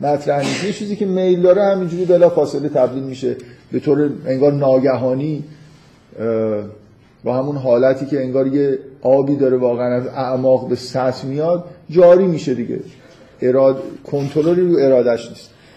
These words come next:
من س-، سعی کردم که یه معنایی برای، اه، فجور بگم که با اون آیه ف-، قرار گرفتن فجور در مقابل تقوا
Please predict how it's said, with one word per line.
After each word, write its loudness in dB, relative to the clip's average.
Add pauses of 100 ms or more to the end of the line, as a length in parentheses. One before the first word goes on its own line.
(200)
من 0
س-، -2
سعی 2
کردم 2
که -2 (600)
یه 4 (840)
معنایی 0
برای، 2
اه، -2 (680)
فجور -2
بگم 2
که 0
با 0
اون -2
آیه 4
ف-، -10 (840)
قرار 4
گرفتن 0
فجور 0
در 4
مقابل 2
تقوا 0